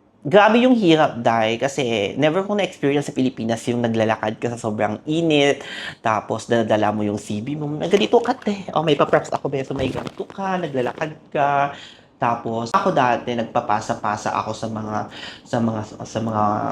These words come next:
stores, naglalakad ako sa mall, bigay-bigay na ka ng C V sa mga mall. Dito, hindi pwede ang mahiyain, girl. Dapat makapal ang mukha mo, te. Pakapalan ng mukha ang eksena dito talaga, dahil dito abroad.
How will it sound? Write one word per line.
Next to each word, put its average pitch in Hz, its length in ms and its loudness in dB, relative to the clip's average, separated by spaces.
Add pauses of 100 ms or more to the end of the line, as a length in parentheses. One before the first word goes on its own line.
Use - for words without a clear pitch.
stores, 196 1120 4
naglalakad 123 480 0
ako 131 80 -4
sa 127 160 -4
mall, 170 720 4 (320)
bigay-bigay 151 400 4
na 147 80 -4
ka 143 160 0
ng 139 80 -4
C 135 160 0
V 135 80 0
sa 131 160 -2
mga 160 240 0
mall. 160 720 2
Dito, 262 320 6
hindi 220 240 6
pwede 196 320 6
ang 180 80 2
mahiyain, 151 720 4
girl. 135 160 2
Dapat 143 240 0
makapal 494 720 0
ang 233 240 0
mukha 196 320 -4
mo, 160 160 -4
te. 170 720 2 (160)
Pakapalan 196 480 4
ng 185 240 -2
mukha 156 400 -4
ang - 80 -8
eksena 139 480 -2
dito 123 240 -4
talaga, 113 320 -2
dahil 107 400 -4
dito 107 240 -4
abroad. 107 480 -2